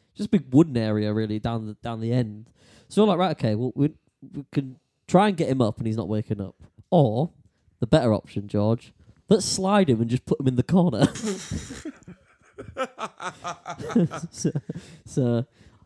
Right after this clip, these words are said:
what do we do? We slid him. <laughs> So three of us drag this guy who must have been, must have been heading on twenty-five,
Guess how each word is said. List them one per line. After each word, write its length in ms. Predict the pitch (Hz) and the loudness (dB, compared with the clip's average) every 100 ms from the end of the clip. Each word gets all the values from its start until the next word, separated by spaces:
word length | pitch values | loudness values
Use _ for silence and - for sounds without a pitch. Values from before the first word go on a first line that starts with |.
| _ | _
what 120 | - 131 | 0 6
do 80 | |
we 100 | 123 | 8
do? 180 | 127 156 | 8 8
We 120 | 202 | 6
slid 260 | - 254 262 | 4 2 4
him. 140 | 127 | 4
<laughs> 240 | - - 208 | 2 8 8
So 220 | - 170 | 10 6
three 320 | - - 185 | 6 4 6
of 140 | 165 - | 6 2
us 260 | 143 104 - | -2 -4 -4
drag 440 | 147 156 156 - - - - - | 0 2 2 -4 -20 -20 -20 4
this 300 | 156 151 - _ | 6 6 0 _
guy 320 | 151 147 139 135 | 2 2 2 0
who 60 | |
must 280 | 131 147 - | 2 0 0
have 140 | 139 | -2
been, 400 | 135 127 120 120 - _ _ _ _ _ _ _ _ _ | 2 4 2 -2 -12 _ _ _ _ _ _ _ _ _
must 500 | 147 151 151 165 - | -18 -2 4 6 6
have 60 | 139 | 4
been 200 | 135 127 | 6 6
heading 320 | 127 120 113 | 2 2 0
on 160 | 113 | -2
twenty-five, 840 | 110 - 117 113 - 117 110 107 | -2 -2 0 -2 -2 -2 -2 -4